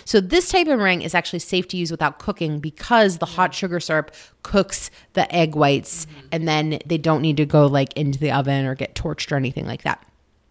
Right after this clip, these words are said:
Speaker 1: A Swiss meringue is whisked over a bain-marie to warm the egg whites and then whisked steadily until it cools.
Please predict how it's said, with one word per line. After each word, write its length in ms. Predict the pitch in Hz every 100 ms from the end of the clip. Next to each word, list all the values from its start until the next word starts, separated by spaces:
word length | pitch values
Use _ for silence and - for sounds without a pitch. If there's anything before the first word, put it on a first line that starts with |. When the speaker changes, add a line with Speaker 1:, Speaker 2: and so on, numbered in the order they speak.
| _ _ - -
Speaker 1:
A 80 |
Swiss 420 | 190 - 415 453 277
meringue 460 | 196 156 151 147 - - - -
is 180 | 185 175
whisked 400 | 214 285 - -
over 280 | 202 180 180
a 40 |
bain-marie 460 | 160 156 160 156 156
to 140 | -
warm 340 | 170 151 175 185
the 140 | 170
egg 180 | - 143
whites 300 | - - -
and 180 | 175 170
then 160 | 160
whisked 320 | 156 175 - -
steadily 580 | - - 180 170 165
until 300 | 139 143 165
it 140 | 135 -
cools. 420 | - 131 - -